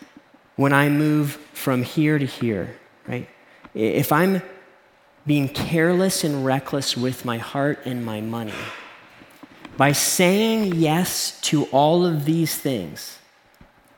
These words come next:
without a plan, without a purpose, I am inadvertently saying no to many of these things, right? If I flip the order on these and I give myself first to freedom, this is what I want.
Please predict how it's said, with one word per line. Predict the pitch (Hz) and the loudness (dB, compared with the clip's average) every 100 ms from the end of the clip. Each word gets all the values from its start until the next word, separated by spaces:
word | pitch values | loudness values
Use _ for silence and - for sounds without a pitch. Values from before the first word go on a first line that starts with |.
| _ - - | _ -14 -8
without | 113 120 135 | 0 2 2
a | |
plan, | 160 - 120 113 123 127 - - _ - | 0 -4 -4 -2 -4 -10 -20 -20 _ -4
without | 120 120 147 | 4 4 4
a | |
purpose, | - 120 110 127 123 - - - - - - - _ - - | 0 -2 -2 -2 -4 -6 -14 -18 -20 -20 -20 -20 _ -8 4
I | 151 175 | 6 6
am | - 156 143 | 4 2 2
inadvertently | - 165 185 196 156 156 190 196 175 147 135 135 135 131 - | 2 2 4 2 2 4 4 2 0 0 0 0 -4 -6 -8
saying | - - 170 156 151 139 139 | -4 0 2 2 2 2 2
no | 160 165 147 120 120 - - _ _ _ | 2 2 2 0 -2 -10 -20 _ _ _
to | - 143 | -2 0
many | 131 127 139 143 139 | 2 2 2 2 0
of | 117 | 0
these | 120 120 - | -2 -2 -6
things, | - 87 92 - - _ - - - - - - - - | -10 -14 -18 -20 -20 _ -20 -20 -20 -20 -20 -18 -16 -14
right? | - 156 - - - | -6 -6 -8 -18 -4
If | 147 | 4
I | 170 170 | 6 6
flip | - - - 202 208 - | 4 0 2 4 2 0
the | 196 185 | 2 4
order | 165 170 160 135 | 6 4 4 2
on | 117 113 | 0 -2
these | 104 104 151 | -4 -4 0
and | 147 | 4
I | 147 143 - - - _ - | 4 2 -4 -18 -20 _ 4
give | 156 180 | 6 6
myself | 185 180 170 160 | 4 4 4 2
first | 151 - 180 185 - | 2 2 4 2 -2
to | 170 | -6
freedom, | - 147 127 104 | -2 -2 -2 -2
this | 147 | 0
is | 175 | 4
what | 175 | 6
I | 170 160 | 6 6
want. | 156 160 117 | 4 0 0